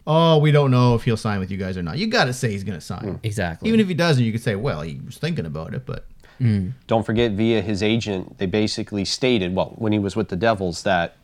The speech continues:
Speaker 2: we're not going to be negotiating anything until the season's over. That, to me, just instantly says his mind's made up. He wants to hit the market.
Speaker 3: Absolutely.
Speaker 1: Don't
Speaker 2: I
Speaker 1: blame
Speaker 2: think
Speaker 1: him.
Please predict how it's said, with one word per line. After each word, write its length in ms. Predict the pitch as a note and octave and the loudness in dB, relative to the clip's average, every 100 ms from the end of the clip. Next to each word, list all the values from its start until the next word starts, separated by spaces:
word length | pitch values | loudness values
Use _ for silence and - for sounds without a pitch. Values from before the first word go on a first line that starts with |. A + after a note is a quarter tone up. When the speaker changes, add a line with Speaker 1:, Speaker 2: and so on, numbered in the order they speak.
| _ | _
Speaker 2:
we're 220 | B2 A#2 A#2+ | 2 4 4
not 240 | A#2 A2+ | 2 0
going 220 | A#2 G#2+ | -2 -2
to 60 | G#2+ | -2
be 120 | A2 | -2
negotiating 560 | G#2 G#2 G2+ A#2+ A2 A2+ | -2 -2 -4 -4 -6 -4
anything 440 | E3+ F3 D3+ A#2 | 0 2 0 -4
until 180 | G2+ A#2 | -4 -4
the 100 | G2+ | -6
season's 360 | - A2 G2 F2+ | -4 -6 -6 -4
over. 320 | F#2 D#2+ - - - _ | -4 -4 -10 -16 -20 _
That, 420 | C3 C#3+ F3 - - | 0 2 2 0 -6
to 100 | D#3+ | -2
me, 220 | C#3+ C#3+ | 0 0
just 280 | B2 A2+ - | 0 -4 -2
instantly 460 | B2 B2 C3 A#2+ | -4 -2 -6 -4
says 300 | A2+ A2 A2+ | -4 -4 -4
his 180 | - C#3+ | -2 0
mind's 340 | D3+ D3 C#3+ C#3 | 2 2 0 -2
made 200 | B2+ A#2 | 0 2
up. 240 | A#2 - | 2 -2
He 220 | - C#3+ D#3+ | 0 4 6
wants 320 | C3 B2 - | 6 2 -2
to 100 | A2 | -8
hit 140 | G#2+ | -8
the 60 | G#2 | -6
market. 340 | F#2+ F2+ - - | -6 -8 -12 2
Speaker 3:
Absolutely. 500 | C#3 B2 A2+ F2+ - | 2 2 -2 -4 -2
Speaker 1:
Don't 100 | A#2+ | 4
Speaker 2:
I 80 | C3 | 4
Speaker 1:
blame 120 | C3+ | 6
Speaker 2:
think 120 | G3+ | 4
Speaker 1:
him. 20 | G3 | 2